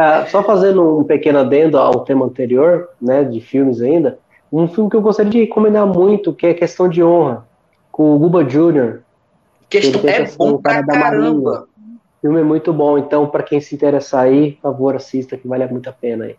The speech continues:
Speaker 1: Tem vários filmes que a gente poderia citar aqui e tal, mas, é, não dá tempo, a gente pode ver uma parte dois.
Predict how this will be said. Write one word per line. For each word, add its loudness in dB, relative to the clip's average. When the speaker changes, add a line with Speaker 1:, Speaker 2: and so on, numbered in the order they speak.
Speaker 1:
Tem 2
vários 2
filmes 2
que -2
a 4
gente -2
poderia 2
citar -2
aqui -4
e 2
tal, 0
mas, -4
é, 0
não 2
dá 2
tempo, -2
a -4
gente -8
pode 0
ver 2
uma 0
parte -2
dois. -6